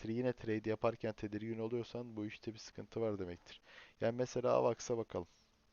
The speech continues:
Ee, sen bir kere trade yaparken ne yap biliyor musun? Çiz abi düşen trendlerini.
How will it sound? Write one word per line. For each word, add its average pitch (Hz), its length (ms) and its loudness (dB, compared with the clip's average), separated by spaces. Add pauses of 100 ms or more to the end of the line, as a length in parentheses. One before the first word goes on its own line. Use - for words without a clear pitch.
(720)
Ee, 90 240 -2 (440)
sen 123 400 2
bir - 40 -12
kere 123 240 2
trade 123 380 2
yaparken 120 500 2 (320)
ne 127 100 2
yap 131 220 6
biliyor 127 220 0
musun? - 260 -12 (640)
Çiz 127 280 0
abi 104 320 4 (180)
düşen 101 280 -2
trendlerini. 98 760 -4